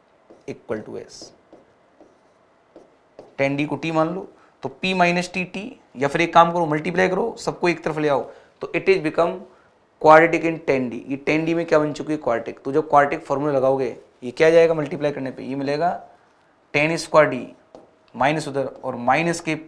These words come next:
P of tan D plus S equal to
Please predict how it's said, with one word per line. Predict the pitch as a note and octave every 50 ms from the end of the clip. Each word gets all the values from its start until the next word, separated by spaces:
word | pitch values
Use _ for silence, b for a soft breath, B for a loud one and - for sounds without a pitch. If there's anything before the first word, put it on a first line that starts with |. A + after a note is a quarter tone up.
| -
P | F3 E3+ F3
of | F3 E3 E3+ -
tan | D3 C#3 C#3 C#3
D | C3 A#2+ - - _ _ - - - _ _ _ _ _ _ _ _ _ b b b b b b b b _ - - - _ _ _ _ _ - - -
plus | D3 D#3 D#3+ D#3 - - -
S | C#3+ C#3+ C#3+ -
equal | C3+ - - C#3 C#3 B2+ B2
to | D#3+ F#3